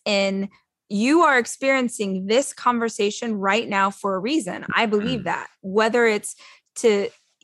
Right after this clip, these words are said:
Speaker 1: plant a seed that won't come to fruition for three years, or whether it was exactly what you needed to hear today.
Speaker 2: Mm.
Speaker 1: I think that there has to be a grace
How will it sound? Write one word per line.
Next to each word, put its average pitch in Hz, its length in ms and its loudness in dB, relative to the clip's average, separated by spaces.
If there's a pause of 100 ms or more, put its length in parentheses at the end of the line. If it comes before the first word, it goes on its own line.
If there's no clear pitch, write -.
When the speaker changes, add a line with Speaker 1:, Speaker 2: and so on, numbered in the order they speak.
(320)
Speaker 1:
plant 254 340 0
a 233 80 -2
seed 294 520 -2
that 226 160 4
won't 226 220 2
come 233 180 0
to 226 100 -8
fruition 226 540 0
for 220 140 -6
three 208 240 -2
years, 226 460 0
or 214 160 0
whether 214 300 2
it - 100 -4
was 196 160 -4
exactly 208 640 0
what 196 140 -2
you 185 120 -6
needed 170 300 -8
to - 80 -12
hear - 220 -12
today. - 400 -12
Speaker 2:
Mm. 185 340 0 (100)
Speaker 1:
I 202 100 2
think 226 260 0
that 214 160 -2
there 202 100 0
has 226 420 0
to 233 100 -2
be 196 600 -4 (300)
a 214 80 2
grace 208 680 0